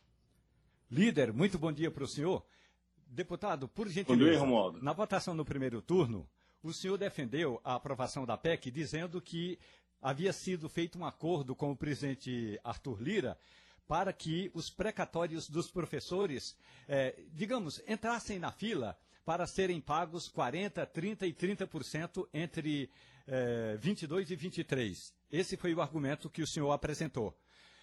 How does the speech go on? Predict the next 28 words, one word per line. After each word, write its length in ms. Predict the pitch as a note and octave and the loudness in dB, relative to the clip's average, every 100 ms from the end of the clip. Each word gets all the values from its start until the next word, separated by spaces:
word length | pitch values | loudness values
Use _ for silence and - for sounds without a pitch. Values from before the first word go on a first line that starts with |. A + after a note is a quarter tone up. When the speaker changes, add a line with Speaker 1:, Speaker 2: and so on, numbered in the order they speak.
| - _ | -20 _
Speaker 1:
O 120 | G#3 | -6
senhor 380 | A3+ A3+ G#3+ G#3+ | -2 4 6 4
continua 580 | - G#3 A3 G3 F#3 G#3+ | 0 -2 -2 0 2 2
mantendo 420 | F#3 E3+ E3+ D#3 | 2 -2 -4 -2
esse 180 | E3 - | -2 0
argumento 600 | C#3+ C#3+ D#3 A#3+ B3 A#3+ | -2 -4 -4 -4 -4 -8
ou 180 | - G3+ | -2 0
o 60 | G#3 | 0
senhor 440 | - F3+ F3+ F#3+ - | -4 -2 -2 -2 -6
acha 520 | D3 G#3+ G#3 - G#3+ | -4 -4 -4 -2 0
que 360 | G3+ - G3 G3+ | 0 -2 -4 -2
o 100 | E3+ | -4
P 180 | D3+ F#3+ | 0 0
D 120 | F3 | 0
T 120 | - | 0
errou 440 | E3+ C3+ C#3+ G#3+ A3 | 0 2 2 2 0
e 100 | E3+ | 2
agora 320 | E3+ C#3 F3+ D#3 | 2 2 0 0
vai 140 | E3+ | 0
votar 280 | D3+ D#3 D#3+ - | 0 -2 -4 -2
contra 500 | D#3+ G3 - G3 F#3+ _ - | 2 2 2 -2 -4 _ -8
a 120 | C#3 | -6
pec 320 | - E3 D#3 | 0 0 0
dos 160 | C#3+ C3+ | -8 -8
precatórios 800 | D#3+ D#3 C#3+ - C#3 C#3 C3 - - _ - | -6 -6 -4 -2 -2 -2 -8 -12 -20 _ -4
nesse 520 | C#3 D#3 - D#3 C#3+ | 0 0 0 -2 -2
segundo 420 | - E3 D#3 D#3 | -4 -6 -6 -8
turno? 420 | - C3 G2 F#2 | -8 -8 -8 -12